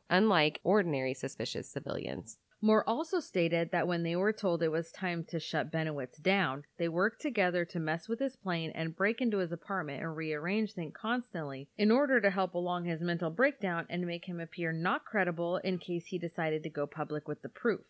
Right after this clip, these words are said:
Speaker 1: Makes me so sad because Benowitz was actually such a smart guy who worked so hard to build up this business, and he was so patriotic that he genuinely just wanted to help out, you know, with something that he thought was an actual problem. So it sucks that they did this to him. Later on, we'll talk about this too, but there was a documentary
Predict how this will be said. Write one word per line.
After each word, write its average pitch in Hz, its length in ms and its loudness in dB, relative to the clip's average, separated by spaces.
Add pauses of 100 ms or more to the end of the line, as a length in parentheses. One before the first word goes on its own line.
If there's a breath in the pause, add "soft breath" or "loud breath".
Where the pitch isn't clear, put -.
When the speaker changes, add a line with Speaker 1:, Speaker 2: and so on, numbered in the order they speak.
(120)
Speaker 1:
Makes 247 240 4
me 349 100 6
so 208 160 4
sad 139 340 0
because 165 280 -2
Benowitz 220 440 2
was 175 240 -2
actually 156 440 -4
such - 260 -2
a 180 80 -2
smart 156 320 -4
guy 143 200 0
who 147 120 -4
worked 147 220 -4
so 175 260 0
hard 156 240 0
to 156 60 0
build 151 240 -2
up 147 140 -2
this 135 160 -4
business, 151 380 -4
and 170 120 -2
he 160 40 0
was 151 160 -4
so 160 140 0
patriotic 147 600 -4
that 143 100 -4
he 147 140 -6
genuinely 151 480 -2
just 135 200 -10
wanted 139 220 -6
to 135 60 -4
help 127 260 -6
out, 120 340 -2
you 165 160 2
know, 139 200 2
with 139 180 2
something 139 320 0
that 123 100 0
he 143 100 -2
thought 135 200 0
was 131 120 -4
an 131 80 -4
actual 127 340 -6
problem. - 400 -4 (160)
So - 120 -2
it 151 100 2
sucks - 260 -4
that 139 140 -10
they 135 260 -8 (100)
did 147 160 -6
this 147 220 -8
to - 140 -8
him. 151 220 -6
Later 202 320 6
on, 170 240 4
we'll 156 120 0
talk 147 240 -4
about 147 180 -2
this 147 180 -4
too, 151 200 -4
but 147 140 -4
there 156 100 0
was 151 100 -4
a 147 60 -2
documentary 143 720 -4